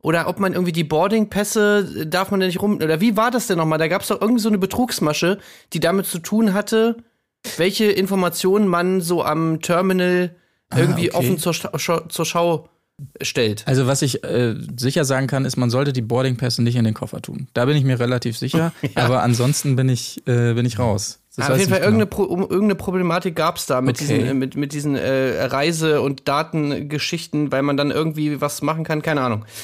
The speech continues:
Speaker 1: Ähm, ich, ich krieg's leider nicht mehr zusammen, aber die Kommentare werden es bestimmt aufklären.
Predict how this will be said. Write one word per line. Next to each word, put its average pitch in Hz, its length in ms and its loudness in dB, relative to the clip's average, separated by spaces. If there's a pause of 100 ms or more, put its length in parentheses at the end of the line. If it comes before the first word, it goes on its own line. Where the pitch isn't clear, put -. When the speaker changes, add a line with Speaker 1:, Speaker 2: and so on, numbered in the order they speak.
(360)
Speaker 1:
Ähm, 143 460 0 (680)
ich, 160 220 -4
ich 160 140 -4
krieg's 190 220 -2
leider 170 180 2
nicht 160 100 0
mehr 160 120 0
zusammen, 151 280 0
aber 135 140 0
die 131 80 -6
Kommentare 143 500 -2
werden 139 180 0
es 131 100 -6
bestimmt - 340 -4
aufklären. 135 880 -4